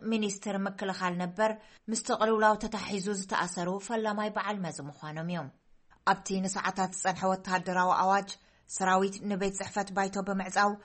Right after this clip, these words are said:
ሓገግቲ ኣካላት ናብቲ ቦታ ተኣኪቦም ድምጾም ሂቦም ነቲ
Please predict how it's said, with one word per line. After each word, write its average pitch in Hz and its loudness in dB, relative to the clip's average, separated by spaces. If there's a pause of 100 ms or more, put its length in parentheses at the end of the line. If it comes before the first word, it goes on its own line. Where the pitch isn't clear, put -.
(240)
ሓገግቲ 185 -2
ኣካላት 196 2
ናብቲ 196 0
ቦታ 190 0
ተኣኪቦም 190 -2 (360)
ድምጾም 214 2
ሂቦም 214 2
ነቲ 226 -2